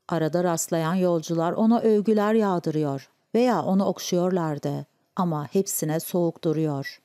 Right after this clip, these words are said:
Coşkulu ve duygularını fazlaca açığa vuran biriyle karşılaştığında ise kalkıp gidiyordu. Thornton'un ortakları Hans'la Pete, uzun süredir beklenen salın üzerinden çıkıp geldiklerinde,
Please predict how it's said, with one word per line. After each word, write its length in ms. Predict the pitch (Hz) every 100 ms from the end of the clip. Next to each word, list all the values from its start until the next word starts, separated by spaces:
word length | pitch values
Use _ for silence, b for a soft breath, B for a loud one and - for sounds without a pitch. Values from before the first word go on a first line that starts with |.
| _ _ -
Coşkulu 460 | 185 160 - 180 180
ve 160 | 165
duygularını 560 | 170 165 170 165 160 170
fazlaca 520 | 214 214 202 202 170
açığa 400 | 180 - 185 175
vuran 320 | 165 151 156
biriyle 340 | 165 170 156 147
karşılaştığında 920 | 190 156 - 165 151 - 170 165 175
ise 240 | 160 -
kalkıp 480 | 147 202 160 175 -
gidiyordu. 720 | 165 170 160 147 139 147 139 - _ _ _ _ _ _ -
Thornton'un 460 | 175 151 160 175
ortakları 600 | 208 185 - 165 170 160
Hans'la 500 | 143 190 175 - 151
Pete, 440 | 147 147 135 - - _ -
uzun 260 | 247 320 330
süredir 500 | - 196 151 156 156
beklenen 480 | 165 165 156 156
salın 380 | 185 - 165 185
üzerinden 600 | 180 156 160 160 151 151
çıkıp 400 | 170 - - -
geldiklerinde, 1000 | 156 151 147 156 151 147 147 147 143 143